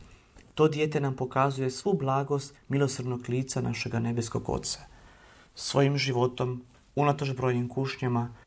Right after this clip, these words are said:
ohrabrimo nemirno, uplašeno i oslabljeno čovječanstvo da je u Bogu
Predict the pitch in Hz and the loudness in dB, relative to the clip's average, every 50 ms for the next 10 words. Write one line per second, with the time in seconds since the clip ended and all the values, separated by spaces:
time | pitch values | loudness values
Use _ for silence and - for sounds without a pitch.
0 | _ _ - - 139 135 - 139 131 135 135 131 127 131 127 127 123 120 123 123 | _ _ 0 2 2 2 2 0 2 2 2 2 2 0 0 0 0 -2 -4 -4
1 | 123 127 131 135 135 127 123 120 117 117 113 113 113 - - _ - 147 147 147 | -2 0 2 4 4 4 4 2 0 -2 -4 -6 -8 -12 -8 _ -4 -2 -2 0
2 | 147 139 135 - 143 135 131 127 127 123 - - _ - 127 131 143 151 156 151 | -2 -2 -2 -2 -2 -2 0 -2 -2 -4 -8 -14 _ -4 2 4 4 4 4 2
3 | - 147 139 131 131 131 131 127 123 - 131 127 131 127 - 135 131 143 143 - | 2 0 0 2 2 2 0 0 0 0 2 2 2 2 2 2 0 0 0 -2
4 | 143 131 127 120 120 123 120 120 117 120 139 147 147 139 139 131 127 | -2 0 2 4 4 4 2 2 2 4 4 4 4 4 0 0 0